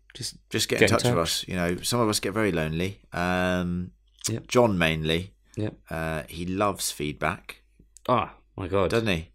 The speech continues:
Speaker 1: When we get, when we
Speaker 2: Negative
Speaker 1: get
Speaker 2: feedback for
Speaker 1: feedback
Speaker 2: him is very fun.
Speaker 1: when we get feedback, John,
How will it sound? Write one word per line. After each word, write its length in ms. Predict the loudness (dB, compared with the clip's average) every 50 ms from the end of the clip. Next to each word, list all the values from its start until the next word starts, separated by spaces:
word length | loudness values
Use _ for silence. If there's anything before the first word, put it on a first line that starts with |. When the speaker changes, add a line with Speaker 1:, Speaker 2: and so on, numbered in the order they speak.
| _ _
Speaker 1:
When 140 | 2 4
we 220 | 6 6 4 6 6
get, 260 | 4 4 4 2 -2 -10 -4
when 80 | 2 6
we 60 | 6 8
Speaker 2:
Negative 280 | 8 8 8 8 8 6
Speaker 1:
get 80 | 4 6
Speaker 2:
feedback 360 | 6 6 6 6 6 6 4 4
for 80 | 2
Speaker 1:
feedback 120 | 4 4 4 2
Speaker 2:
him 40 | 0
is 60 | -2
very 220 | 0 0 2 2 0
fun. 300 | 0 -2 -2 -4 -4 -6 -12 -18 _ _ _ _
Speaker 1:
when 160 | _ 0 2 2
we 80 | 4
get 160 | 4 2 2
feedback, 720 | 2 4 4 4 4 2 -2 -2 -2 -4 -6 -12 -12 -12 -20 _ _ -20 -20 _ 2
John, 440 | 4 6 6 6 4 2 -2 -4